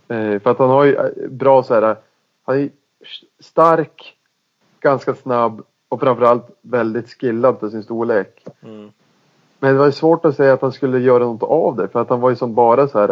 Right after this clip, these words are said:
Speaker 1: äh, attackera, utmana ett ett från high post typ.
Speaker 2: Ja.
Speaker 1: Men, eh,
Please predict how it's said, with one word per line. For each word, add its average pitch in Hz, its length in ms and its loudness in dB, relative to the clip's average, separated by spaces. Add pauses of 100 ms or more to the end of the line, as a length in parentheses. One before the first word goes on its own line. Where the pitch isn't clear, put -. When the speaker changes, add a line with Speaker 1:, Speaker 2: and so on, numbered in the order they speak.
Speaker 1:
äh, 104 60 -4 (420)
attackera, 123 720 0
utmana 120 420 -2
ett - 380 -6
ett 120 300 0
från 113 260 -2
high 120 280 2
post 101 360 -6
typ. - 240 -8
Speaker 2:
Ja. 110 260 -18 (1400)
Speaker 1:
Men, 123 320 -2
eh, 120 420 4